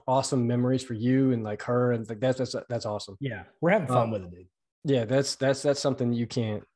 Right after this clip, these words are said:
Speaker 1: you, you can't beat that.
Speaker 2: Yeah.
Speaker 1: 'Cause I, I remember being a kid and selling, um, the sweet tea, uh, to, to kids in school. And then I got to the point where it was summertime and I wasn't making any money,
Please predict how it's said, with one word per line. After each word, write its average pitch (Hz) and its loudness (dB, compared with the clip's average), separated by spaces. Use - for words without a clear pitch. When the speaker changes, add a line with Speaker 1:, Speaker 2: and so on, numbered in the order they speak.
Speaker 1:
you, 127 -4
you 131 -4
can't 113 -4
beat 104 -8
that. 98 -8
Speaker 2:
Yeah. 110 -4
Speaker 1:
'Cause 143 4
I, 170 2
I 165 4
remember 170 6
being 123 4
a 113 0
kid 120 0
and 113 -4
selling, 117 0
um, 101 -4
the 120 -4
sweet 147 0
tea, 139 2
uh, 107 -2
to, 107 0
to - -8
kids 143 2
in 107 0
school. 123 2
And 123 2
then 123 2
I 127 2
got 131 0
to - -8
the 123 -2
point 135 2
where 117 -2
it 113 -2
was 110 -4
summertime 135 2
and 110 -4
I 113 -2
wasn't 113 -2
making 113 -4
any 101 -6
money, 110 0